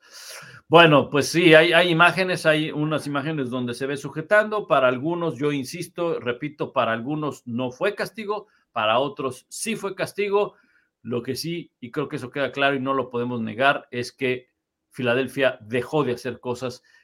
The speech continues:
en la segunda mitad, como lo hemos repetido una y otra y otra vez.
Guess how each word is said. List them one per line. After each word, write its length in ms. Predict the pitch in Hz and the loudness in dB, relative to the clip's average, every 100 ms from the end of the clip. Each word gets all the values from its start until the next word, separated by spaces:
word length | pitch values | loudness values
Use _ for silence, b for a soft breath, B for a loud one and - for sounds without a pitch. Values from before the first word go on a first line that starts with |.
| b | b
en 120 | 117 | -8
la 80 | 110 | -8
segunda 260 | 117 123 117 | -8 -8 -8
mitad, 280 | 110 123 | -8 -10
como 280 | - 110 113 | -10 -12 -8
lo 60 | 117 | -6
hemos 160 | 120 | -6
repetido 500 | 107 - 98 113 120 | -8 -14 -14 -10 -10
una 320 | 135 123 120 - | -8 -6 -6 -8
y 160 | 113 110 | -10 -10
otra 260 | 104 110 - | -10 -12 -12
y 120 | 107 | -14
otra 180 | 101 90 | -16 -18
vez. 180 | - | -18